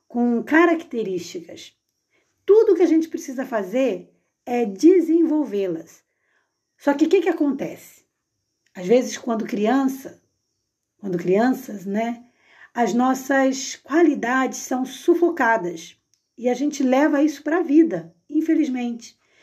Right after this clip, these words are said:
É aquele caso da criança que desenha um desenho maravilhoso e a mãe diz: "Ai, para de ficar riscando, tá sujando isso, tá sujando o caderno, tá rasgando o caderno", e bloqueia aquele dom.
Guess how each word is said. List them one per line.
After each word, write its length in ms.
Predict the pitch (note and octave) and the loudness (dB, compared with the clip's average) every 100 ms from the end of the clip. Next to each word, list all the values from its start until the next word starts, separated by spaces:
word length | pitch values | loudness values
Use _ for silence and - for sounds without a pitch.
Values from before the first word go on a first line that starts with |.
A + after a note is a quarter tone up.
| _ - - - | _ -20 -16 0
É 120 | D4 | 2
aquele 280 | F4 F4+ E4+ | 4 4 4
caso 280 | D#4+ C#4+ | 0 -2
da 140 | B3 C#4 | -2 -4
criança 440 | C#4 C4 D4+ D4+ | -4 -2 -2 -2
que 120 | - | -6
desenha 420 | A#3 B3 B3+ C4+ C#4 | -6 -4 -2 -2 0
um 40 | |
desenho 460 | B3 G#3 C4 C4+ B3 | 0 0 0 0 0
maravilhoso 840 | B3+ E4 F4 B3 A#3+ C#4+ D4+ C#4 | 2 4 4 0 0 2 2 0
e 60 | C4+ | -2
a 80 | |
mãe 180 | C4 C4 | -2 -4
diz: 340 | A3+ A#3 A3 F#3+ | -4 -6 -4 -2
"Ai, 320 | C4+ F4 D#4+ | 2 2 2
para 220 | C#4+ E4 | 0 -2
de 60 | E4 | -2
ficar 140 | D#4 | -2
riscando, 500 | D4 - C#4+ E4 C#4+ | -2 -2 0 0 0
tá 80 | C4+ | -4
sujando 320 | C4+ D4 D4+ | -4 -2 0
isso, 240 | D4 D#4+ | 2 0
tá 100 | - | -2
sujando 240 | C4+ C#4 D4+ | -6 -4 -2
o 40 | |
caderno, 380 | C#4 C4+ D4+ B3+ | 0 0 0 0
tá 100 | B3 | -2
rasgando 280 | C4 B3+ D4 | -4 -2 -4
o 20 | C#4 | -4
caderno", 180 | - | -4
e 240 | E4+ F4 - _ _ _ | -4 -4 -8 _ _ _
bloqueia 1120 | F3+ A#3+ C#4 D#4+ D#4+ - C4+ C4 C#4 C#4+ C#4+ C#4+ _ _ _ _ | 2 4 4 2 -4 -4 -2 -2 -2 -4 -6 -14 _ _ _ _
aquele 360 | A#3 - A#3 A#3+ | -12 -6 -4 -2
dom. 420 | G3 F3 F3 | -2 -2 -6